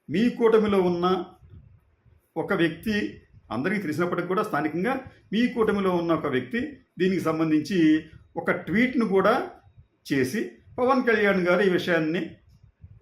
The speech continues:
గమనించాలని చెప్పి కూడా చెప్పడం జరిగింది. అంటే నలభై రోజుల పాటు యథేచ్ఛగా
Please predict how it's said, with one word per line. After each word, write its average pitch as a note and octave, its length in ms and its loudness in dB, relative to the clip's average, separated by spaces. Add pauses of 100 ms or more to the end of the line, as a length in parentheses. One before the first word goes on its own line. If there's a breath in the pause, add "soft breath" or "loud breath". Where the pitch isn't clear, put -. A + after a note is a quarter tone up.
గమనించాలని D#3 640 2
చెప్పి C3 180 -6
కూడా E3 320 -2
చెప్పడం A#2 280 -4
జరిగింది. F#2 720 -8 (1300)
అంటే - 120 -6
నలభై E3+ 260 0
రోజుల F3 260 -2
పాటు F#3+ 160 -2
యథేచ్ఛగా F3 640 0